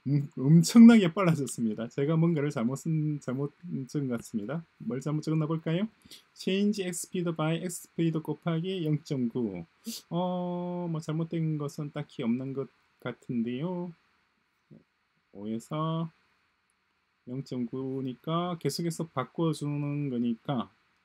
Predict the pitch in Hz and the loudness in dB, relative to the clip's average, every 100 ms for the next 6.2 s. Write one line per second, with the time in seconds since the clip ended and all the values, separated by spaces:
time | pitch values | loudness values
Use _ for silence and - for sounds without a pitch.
0 | _ _ _ 110 101 95 98 98 104 _ | _ _ _ -12 -12 -14 -18 -20 -20 _
1 | _ _ _ _ - - - 180 - 165 | _ _ _ _ -20 -16 -10 -12 -6 -6
2 | 135 151 165 - 139 - _ _ _ _ | -4 -6 -8 -14 -16 -16 _ _ _ _
3 | - 185 - - 156 165 170 156 151 156 | -10 -10 -8 -4 -2 -2 -2 -2 -2 -4
4 | 190 202 190 139 143 131 120 135 117 110 | -4 -4 -4 -4 -6 -4 -2 -2 -4 -6
5 | 151 170 165 143 135 131 139 135 127 131 | -4 -6 -4 -6 -6 -6 -4 -4 -8 -6
6 | 175 | -6